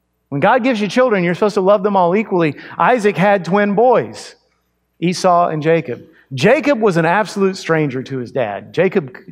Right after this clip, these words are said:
Jacob and Esau, I mean, Jacob and Isaac could not figure each other out. But Esau,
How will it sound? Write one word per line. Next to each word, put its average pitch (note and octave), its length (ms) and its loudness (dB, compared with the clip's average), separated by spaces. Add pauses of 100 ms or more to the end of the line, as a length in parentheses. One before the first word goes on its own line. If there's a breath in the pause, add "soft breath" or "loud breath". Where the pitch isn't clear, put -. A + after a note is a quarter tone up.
(120)
Jacob F#3 340 0
and D#3 120 -2
Esau, D#3+ 520 2
I E3 160 2
mean, D#3 100 -4
Jacob F3 280 0
and D#3+ 80 2
Isaac D#3 320 0
could E3 180 -4
not D3+ 200 -2
figure D#3 320 -4
each D3 180 -4
other C3 220 -2
out. D#3+ 440 -2 (1700)
But A2+ 160 -8
Esau, A#2 680 -4